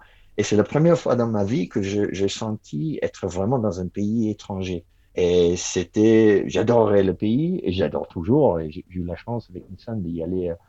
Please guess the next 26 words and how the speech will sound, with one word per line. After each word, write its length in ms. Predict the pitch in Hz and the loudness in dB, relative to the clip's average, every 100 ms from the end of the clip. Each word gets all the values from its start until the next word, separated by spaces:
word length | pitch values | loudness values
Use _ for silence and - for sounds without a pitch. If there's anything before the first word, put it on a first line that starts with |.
| _ _ - | _ _ -8
pas 80 | 87 | 0
mal, 340 | 110 160 160 | 2 4 4
et 80 | 104 | 4
même 220 | 98 95 | 2 0
de, 180 | 87 82 | -2 -4
de 140 | 82 | -6
vivre 320 | 76 85 98 85 | -8 -2 -2 -2
là-bas 300 | 80 85 92 | -8 -8 -10
pour, 300 | - 76 - | -10 -12 -12
euh, 40 | 82 _ _ _ _ | -16 _ _ _ _
une 40 | - | -16
petite 280 | - 90 - | -14 -14 -10
période. 380 | 85 82 107 101 | -8 -2 0 -2
Donc, 300 | 85 85 - | -4 -8 -8
euh, 160 | 82 82 - _ _ | -8 -8 -14 _ _
oui, 180 | 113 143 | 4 6
c'était 320 | 127 110 120 | 6 4 4
notre 260 | 117 123 - | 4 2 0
bonheur, 320 | 135 160 196 | 2 4 4
c'était 200 | 165 - | 0 -6
de 40 | - | -8
trouver 300 | - 104 95 | -6 -4 -4
un, 80 | - | -6
un 80 | 85 | -2
métier 360 | 107 110 - | -2 -2 -4
passionnant, 640 | 107 98 - 104 120 208 | -4 -6 -8 -4 -2 -2